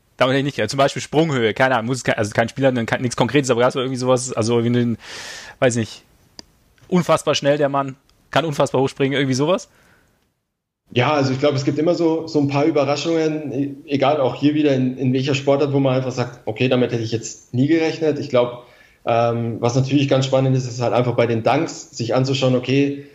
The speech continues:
Speaker 2: Sprunghöhe ist zum einen ein Wert davon, aber wie ist denn die A-, Airtime dann auch?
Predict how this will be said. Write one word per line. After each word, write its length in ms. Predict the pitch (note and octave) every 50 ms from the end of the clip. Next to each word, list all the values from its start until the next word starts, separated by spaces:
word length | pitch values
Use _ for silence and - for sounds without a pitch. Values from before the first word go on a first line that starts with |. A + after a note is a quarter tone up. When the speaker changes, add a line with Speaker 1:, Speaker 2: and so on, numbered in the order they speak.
| _ _
Speaker 2:
Sprunghöhe 380 | - - - - C#3 D3+ D3+ D3+
ist 220 | D3+ D3 C#3 -
zum 100 | C#3 C3
einen 680 | A#2+ G2 B2+ C#3+ D3 D3 C#3+ D3 C#3+ C#3 C3 C3+ D3 D3
ein 40 | C#3+
Wert 260 | C#3+ D3 D3+ D3+ D3+
davon, 380 | D3 C#3+ C#3 C#3+ D3 D3 D3 C#3+
aber 440 | - A#2+ A2+ A2+ B2 B2 A#2+ A#2 - -
wie 100 | - C3+
ist 140 | C#3 C#3 C#3
denn 100 | C#3+ C#3
die 160 | B2 A#2 -
A-, 280 | - - - - - -
Airtime 500 | - B2 D3 D#3 - - F3+ E3+ E3+ E3+
dann 160 | E3 E3+ D#3+
auch? 380 | D3 E3 E3+ F3 F3+ - -